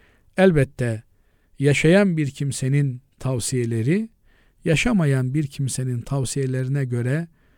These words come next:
çok daha etkili ve kalıcıdır. Yalnız unutmamak gerekiyor ki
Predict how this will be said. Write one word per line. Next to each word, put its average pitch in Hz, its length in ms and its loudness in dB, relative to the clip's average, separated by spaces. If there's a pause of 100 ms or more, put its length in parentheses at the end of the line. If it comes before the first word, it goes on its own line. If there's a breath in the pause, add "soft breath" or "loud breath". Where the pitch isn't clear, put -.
(180)
çok - 380 -4
daha 127 320 -2
etkili 135 640 -4 (460)
ve 135 300 -2 (100)
kalıcıdır. 107 800 -8 (400)
Yalnız 202 400 0
unutmamak 180 600 -2
gerekiyor 135 540 -6
ki 143 200 -6